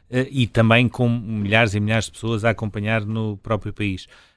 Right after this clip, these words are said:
Ehm, aquilo que eu perguntava era se vocês aí na concentração tiveram noção do impacto, ehm, que as vossas exibições e, e tudo aquilo que faziam em campo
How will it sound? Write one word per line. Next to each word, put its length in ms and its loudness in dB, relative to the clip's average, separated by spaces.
Ehm, 320 4
aquilo 220 -2
que 60 -10
eu 20 -12
perguntava 460 4
era 160 0
se 240 -4
vocês 640 2
aí 220 2
na 180 2
concentração 760 -2
tiveram 480 2
noção 480 2
do 140 4
impacto, 540 2
ehm, 260 2
que 120 4
as 100 6
vossas 420 4
exibições 840 0
e, 320 -6
e 140 -6
tudo 260 6
aquilo 260 0
que 80 -16
faziam 400 2
em 120 4
campo 360 2